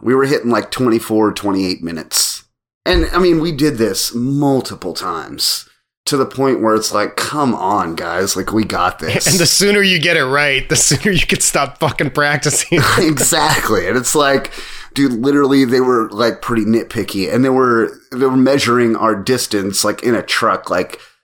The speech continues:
Speaker 1: you know, where you have, like, the odometer and, like,
Speaker 2: Chilling.
Speaker 1: Yeah, <laughs> exactly. And then just, like, <laughs> driving this truck up to me, and I'm super out of breath. I, you know, I just took off running for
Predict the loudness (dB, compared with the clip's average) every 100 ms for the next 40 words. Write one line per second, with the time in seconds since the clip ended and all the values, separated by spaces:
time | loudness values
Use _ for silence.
0 | _ 0 2 2 4 2 2 0 0 -2
1 | -4 0 0 2 2 2 0 0 0 -2
2 | -2 -2 0 -2 0 0 0 2 0 0
3 | -4 0 0 0 -2 0 2 0 0 0
4 | 0 0 -2 -2 -4 -4 0 2 4 2
5 | 0 0 0 2 0 -2 -6 -6 -4 -4
6 | 0 2 2 2 2 2 0 0 2 2
7 | 0 -4 -2 -2 0 0 0 0 0 0
8 | -2 -2 0 2 2 4 2 2 2 2
9 | 0 2 2 2 0 -4 -2 2 2 0
10 | 0 2 2 2 0 -2 0 0 2 0
11 | 0 2 2 2 0 -4 -6 _ _ -4
12 | 2 4 4 4 2 -2